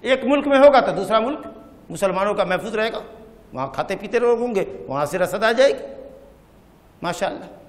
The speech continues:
اور کہا، "یہ جو آپ نے کہا ہے کہ ہم کفار کو آپ کی قوم پر مسلط نہیں کریں گے، جو ان کی زمینوں کو قبضہ کر لیں یا ان کی اکثریت پر حکومت کریں، یہ جو آپ نے مطلق دعا فرمائی ہے، ہم اس کو کنڈیشنلی منظور کرتے ہیں۔"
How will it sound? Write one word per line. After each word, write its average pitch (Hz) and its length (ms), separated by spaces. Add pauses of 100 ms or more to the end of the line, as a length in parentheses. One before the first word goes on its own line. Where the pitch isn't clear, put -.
(1800)
اور 170 160
کہا، 247 160 (120)
"یہ 262 120
جو 320 140
آپ 311 220
نے 302 120
کہا 269 280
ہے 269 60
کہ 269 100
ہم 247 120
کفار 254 560
کو 302 80
آپ 240 340
کی - 140
قوم 240 200
پر 247 100
مسلط 226 440
نہیں 202 120
کریں 214 260
گے، 208 40
جو 196 120
ان 202 80
کی 196 140
زمینوں 214 400
کو 214 140
قبضہ 190 220
کر 190 180
لیں 196 160
یا 190 100
ان 202 180
کی 208 120
اکثریت 226 540
پر 226 60
حکومت 208 480
کریں، 233 260 (1200)
یہ 196 160
جو 226 160
آپ 196 280
نے 202 80
مطلق 196 440
دعا 220 200
فرمائی 185 500
ہے، 220 380 (380)
ہم 220 120
اس 208 140
کو 220 100
کنڈیشنلی 226 640
منظور 175 320
کرتے - 240
ہیں۔" - 80